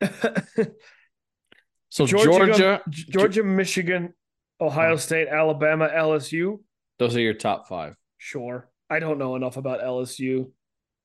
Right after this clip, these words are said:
Speaker 2: I mean, Alabama, of course, you know, they're always gonna be ranked 'cause it's frickin' Nick Saban. But
Speaker 1: Tell you
Speaker 2: Texas
Speaker 1: what, T C loses to C U. They out of the s-, the top
Speaker 2: Oh,
Speaker 1: twenty-five.
Speaker 2: oh, they're out. But I, can you believe, though, uh,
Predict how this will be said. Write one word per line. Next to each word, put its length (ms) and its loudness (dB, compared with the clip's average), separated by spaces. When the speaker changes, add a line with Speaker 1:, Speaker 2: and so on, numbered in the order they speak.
Speaker 2:
I 40 -16
mean, 160 0
Alabama, 500 2
of 140 -6
course, 340 -4
you 80 -6
know, 220 -10
they're 180 -2
always 320 -2
gonna 140 -12
be 120 -10
ranked 400 -12
'cause 380 -12
it's 200 -18
frickin' 340 -4
Nick 160 -6
Saban. 460 -2
But 100 -4
Speaker 1:
Tell 100 4
you 100 4
Speaker 2:
Texas 340 2
Speaker 1:
what, 80 4
T 80 4
C 300 2
loses 440 2
to 60 -10
C 280 -2
U. 220 2
They 220 2
out 280 0
of 60 -12
the 40 -10
s-, 220 -14
the 140 -6
top 360 -8
Speaker 2:
Oh, 300 2
Speaker 1:
twenty-five. 320 2
Speaker 2:
oh, 80 0
they're 260 2
out. 320 -4
But 220 -2
I, 100 -8
can 220 -4
you 180 -2
believe, 420 0
though, 260 0
uh, 80 -4